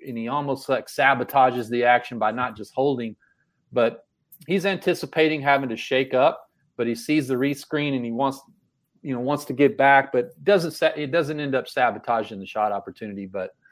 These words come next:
yeah, um, the twist would just be, like, something you could teach your bigs and the guards as a, as a way to make sure we create a downhill advantage. Is it automatic? They go under,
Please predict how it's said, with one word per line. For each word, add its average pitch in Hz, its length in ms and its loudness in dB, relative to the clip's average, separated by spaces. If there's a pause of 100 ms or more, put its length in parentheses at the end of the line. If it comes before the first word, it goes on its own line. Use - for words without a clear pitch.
(420)
yeah, 120 340 2
um, 104 380 0 (360)
the 127 100 -10
twist 196 540 4
would 156 160 0
just 160 260 -6
be, 160 180 2
like, 131 280 4
something 160 420 -4
you 143 120 -4
could 120 200 -8
teach - 380 -6
your 165 160 2
bigs 147 600 0
and 175 340 -2
the 165 60 -2
guards 139 600 2 (380)
as 120 240 0
a, 107 240 0 (100)
as 110 180 0
a 107 60 -2
way 139 440 2
to 127 240 -8
make 135 260 -4
sure 143 240 -6
we 120 140 -4
create 123 640 -4
a 110 60 -6
downhill 135 560 -4
advantage. 123 680 -6 (240)
Is 101 160 -8
it 90 80 -12 (420)
automatic? 151 540 2 (240)
They 139 160 0
go 165 240 2
under, 160 460 2